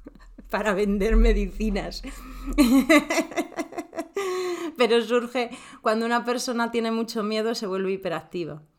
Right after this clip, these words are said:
Cuando está muy asustada, eh, se pone muy nerviosa y está alerta a todo y no puede concentrarse y, y le dices veinte veces lo mismo y no se entera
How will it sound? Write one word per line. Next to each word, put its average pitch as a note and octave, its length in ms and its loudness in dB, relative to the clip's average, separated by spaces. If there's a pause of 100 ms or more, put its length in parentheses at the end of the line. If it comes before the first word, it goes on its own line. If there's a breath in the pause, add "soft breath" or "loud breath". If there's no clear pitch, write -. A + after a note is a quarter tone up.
(600 soft breath)
Cuando F3 240 -4
está F#3+ 220 -4
muy G3 180 -4
asustada, F3 960 -4 (180)
eh, E3 840 -4 (120)
se - 220 -8
pone F3+ 260 -4
muy F#3 160 -4
nerviosa F3+ 580 -6
y E3+ 80 -6
está E3+ 220 -8
alerta F3 360 -4
a D#3+ 100 -6
todo E3 360 -4
y F3+ 60 -6
no F3 160 -8
puede F#3+ 220 -4
concentrarse F#3+ 920 -8 (420 loud breath)
y, F#3+ 540 -2
y G3+ 100 -4
le F#3+ 120 -2
dices G3+ 440 -6
veinte G3+ 340 -2
veces G3 320 -4
lo F#3+ 100 -4
mismo F#3 320 -6
y F3+ 60 -4
no F#3 180 -4
se G3+ 140 -6
entera F#3 500 -2